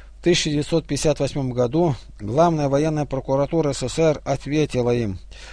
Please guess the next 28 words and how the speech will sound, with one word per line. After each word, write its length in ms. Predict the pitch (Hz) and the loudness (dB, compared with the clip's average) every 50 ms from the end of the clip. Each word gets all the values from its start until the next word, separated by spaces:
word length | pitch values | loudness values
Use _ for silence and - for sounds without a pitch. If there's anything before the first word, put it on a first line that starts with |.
| - - - | -16 -10 -4
«Ваша 400 | 92 120 156 180 175 - - 165 | 4 6 8 8 8 6 4 0
вина 280 | 160 165 170 170 165 | 2 2 2 2 2
доказана, 680 | 147 143 143 - - 160 170 185 190 180 170 190 185 180 | 4 2 2 2 4 4 6 8 8 6 4 2 -2 -2
и 60 | 165 | -2
к 60 | - | -2
пересмотру 680 | - 135 131 127 - - 127 135 156 170 165 - 147 135 | -4 -4 -2 -4 -6 -4 -2 2 2 2 2 0 -2 -4
нет 320 | 120 117 127 147 151 - | -2 -2 0 0 0 0
оснований». 800 | 147 135 - 131 120 113 110 110 117 123 123 123 120 120 113 107 - - - - - - - - - - - - - | -2 -4 -4 -4 -4 -2 0 0 2 2 0 0 -2 -2 -4 -4 -8 -12 -18 -18 -18 -18 -18 -18 -18 -16 -16 -8 -4
Лишь 280 | 131 151 185 185 170 | -2 2 2 2 2
в 40 | - | 2
шестьдесят 680 | - 175 165 147 139 147 147 - - - 220 254 247 - | 2 2 0 2 0 -2 -2 -2 2 6 8 8 8 6
втором, 640 | - - - - 208 220 214 208 214 196 151 127 117 | 2 -8 2 6 8 8 8 8 6 6 6 4 2
через 400 | - - 151 139 139 139 135 123 | 0 0 0 0 2 0 -2 -2
двадцать 640 | 120 147 196 233 240 208 - - 214 208 196 - | 0 4 8 8 8 6 4 0 0 0 0 0
лет, 260 | 151 160 165 147 - - | -2 2 2 2 2 0
прекращено 760 | - 135 139 - - 147 135 - - - 156 165 185 190 170 | -2 -6 -6 -4 -4 -4 -2 -2 -2 -2 -2 0 0 0 0
было 340 | 151 175 175 165 160 156 151 | 2 4 4 6 6 4 4
их 160 | 139 131 135 | 2 0 0
дело 400 | 156 196 214 202 160 120 98 98 - - - - | 4 6 6 6 6 4 0 -4 -8 -14 -10 -6
по 100 | 117 113 | -6 -6
пятьдесят 440 | - - 127 131 - 160 143 - 139 | -4 -4 -6 -2 0 0 0 0 0
восемь 300 | 135 131 - 135 120 113 | -4 -4 -2 -4 -6 -2
десять 340 | 131 131 - - 110 - | -4 -4 -4 -4 -8 -8
антисоветский 680 | 113 107 107 117 - - 123 127 123 117 - - - 131 | -8 -8 -6 -6 -4 -4 -2 -2 -4 -6 -6 -8 -6 -4
умысел 420 | 123 113 107 104 - - 92 90 - - - - - - - - | -4 -4 -4 -6 -6 -8 -8 -8 -10 -12 -18 -18 -18 -18 -18 -14
и 80 | - 120 | -14 -8
пятьдесят 400 | - 123 123 - - 156 143 - | -6 -4 -4 0 0 0 0 0
восемь 360 | 135 151 151 - - 135 - | -2 -2 -2 -2 -2 -6 -8